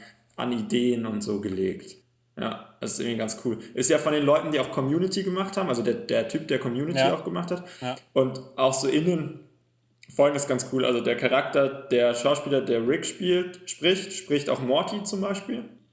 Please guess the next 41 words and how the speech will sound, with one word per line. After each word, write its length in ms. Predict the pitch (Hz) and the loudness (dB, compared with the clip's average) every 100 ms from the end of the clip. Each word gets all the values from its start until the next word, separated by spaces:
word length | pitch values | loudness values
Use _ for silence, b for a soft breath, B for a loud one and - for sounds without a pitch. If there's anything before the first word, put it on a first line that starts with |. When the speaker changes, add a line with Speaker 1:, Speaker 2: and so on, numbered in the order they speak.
| _ | _
Speaker 2:
Mhm. 240 | 139 131 156 B B B B | -4 -4 -4 B B B B
Speaker 1:
Und 260 | 139 139 | 2 4
die 120 | 139 143 | 2 2
improvisieren 560 | 139 147 131 123 156 151 | 2 0 2 4 4 2
halt, 140 | 127 | 2
also 180 | 117 98 | 0 0
wenn 140 | 123 | -2
die 40 | 120 | -2
das 140 | 113 | -2
so 80 | 123 | -4
schreiben 420 | - 127 147 151 | 0 4 4 2
und 120 | 139 | 0
so, 80 | 127 | 0
dann 160 | 120 120 | 0 -4
improvisieren 580 | 110 117 117 107 147 | -4 -4 -2 0 0
die 100 | 156 | 0
halt 140 | 156 151 | 0 -2
schnell. 260 | - 151 123 | -2 0 0
Der 100 | 117 | 0
ist 100 | 120 | 2
halt 100 | 117 | 2
auch 280 | 120 - | 0 0
mit 240 | 123 135 131 | 0 0 0
im 160 | 117 | 2
Writers 420 | 117 143 170 156 175 | 4 4 2 -2 0
Room 260 | 175 175 | 2 2
und 120 | 127 117 | 2 0
dann 140 | 117 | 0
spricht 320 | - 156 160 | -2 -2 0
er 60 | 160 | 0
die 100 | 151 | -2
Figuren 380 | 156 139 151 147 | -4 0 2 2
halt 120 | 147 | 0
auch 120 | 135 | 0
immer 240 | 147 143 143 | 0 0 -2
und 80 | |
so. 100 | 151 | -2
Ist 120 | 151 143 | -2 -2
irgendwie 180 | 127 120 | -4 -2
ganz 220 | 120 139 | -4 -2
witzig. 240 | 143 147 | -4 -4